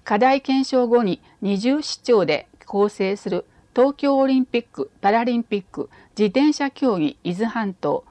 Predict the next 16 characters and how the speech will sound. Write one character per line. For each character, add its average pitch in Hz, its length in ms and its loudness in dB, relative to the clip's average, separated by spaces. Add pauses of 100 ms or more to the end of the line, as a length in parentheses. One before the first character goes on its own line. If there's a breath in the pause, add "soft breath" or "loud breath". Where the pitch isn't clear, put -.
(100)
東 262 160 0
部 269 140 0
地 240 200 -2
域 - 320 -8 (140)
首 - 180 -16
長 285 260 0
協 269 220 0
議 262 140 -4
会 165 240 -4
で 160 220 -4 (100)
検 170 260 -4
討 170 200 -4
す - 120 -14
る。 - 140 -10 (1000)
質 - 280 -6
問。 180 260 -4